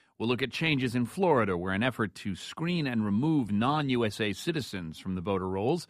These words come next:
appears ready to resume. We'll turn to Texas, where state lawmakers are redrawing their maps,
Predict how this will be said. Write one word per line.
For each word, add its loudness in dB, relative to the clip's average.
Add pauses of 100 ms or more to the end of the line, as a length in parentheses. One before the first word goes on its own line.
(300)
appears -4
ready 2
to -8
resume. -2 (300)
We'll -6
turn 4
to 2
Texas, 0
where 0
state 0
lawmakers 2
are 2
redrawing 2
their 2
maps, 0